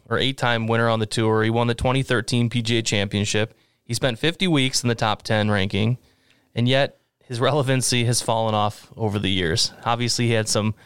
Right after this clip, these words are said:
off the course, on the course issues, but just a guy like that, he was a pretty big golf name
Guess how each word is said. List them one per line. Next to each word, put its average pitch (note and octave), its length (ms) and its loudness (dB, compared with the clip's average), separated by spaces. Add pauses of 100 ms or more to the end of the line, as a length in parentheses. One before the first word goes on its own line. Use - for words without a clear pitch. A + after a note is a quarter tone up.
(220)
off A2 220 -2
the - 80 -16
course, A2 420 0
on A2 140 2
the G#2+ 80 0
course G#2+ 320 -2
issues, G2 460 0
but A2 260 0 (420)
just - 140 -8
a F#3 60 0
guy F3+ 100 2
like D#3+ 180 2
that, C#3+ 260 0
he D#3 120 -2
was G3 380 0
a C#3 60 -2
pretty E3+ 420 -2
big C#3 340 -4
golf D3+ 340 0
name G#2+ 320 0